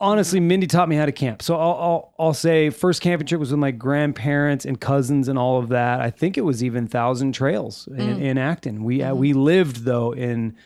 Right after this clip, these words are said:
Speaker 1: San Fernando Valley. So that was, it was, it was
Speaker 2: Far
Speaker 1: a
Speaker 2: enough.
Speaker 1: camping trip. Whereas right
Speaker 2: Yeah.
Speaker 1: now, <laughs> what we're doing tomorrow is, like, we're going up the road.
Speaker 2: Right.
Speaker 1: Um, my first camping trip with Mindy, though, I believe was, was it Carpinteria or was it,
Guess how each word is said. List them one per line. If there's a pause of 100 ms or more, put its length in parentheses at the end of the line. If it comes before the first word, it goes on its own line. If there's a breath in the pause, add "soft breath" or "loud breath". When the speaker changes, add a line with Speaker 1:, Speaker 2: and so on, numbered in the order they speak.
(220 soft breath)
Speaker 1:
San
Fernando
Valley.
So
that
was,
it
was, (380)
it
was
Speaker 2:
Far
Speaker 1:
a
Speaker 2:
enough.
Speaker 1:
camping
trip.
Whereas
right
Speaker 2:
Yeah.
Speaker 1:
now, (160 loud breath)
<laughs>
what
we're
doing (180 loud breath)
tomorrow
is,
like, (380 loud breath)
we're
going
up
the
road. (120)
Speaker 2:
Right. (180)
Speaker 1:
Um, (120)
my
first
camping
trip
with
Mindy,
though,
I
believe
was,
was
it
Carpinteria
or
was
it,